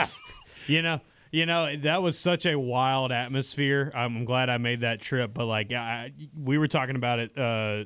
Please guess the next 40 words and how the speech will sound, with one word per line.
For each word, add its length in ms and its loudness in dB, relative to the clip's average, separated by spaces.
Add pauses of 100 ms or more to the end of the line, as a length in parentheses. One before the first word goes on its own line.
(140)
the 140 0
other 120 2
day. 180 0
Like, 180 -6
I 80 2
don't 140 0
know 120 2
if 100 -2
I'm 180 0
ever 200 -2
going 360 0
to 220 -2
have 400 -2 (260)
a 100 0
game 240 0
quite 240 0
like 180 -6
that 180 0
again, 320 0
because 340 -6
how 140 -2
many 140 2
times 340 0
do 80 0
you 120 0
get 360 0 (420)
a 80 -2
power 340 2
team 260 0
like 220 0
Auburn 440 0
going 340 2
to 180 0
a 100 2
mid-major 560 0
like 220 -2
App 220 -2
State 420 -2
and 220 -2
just 400 -6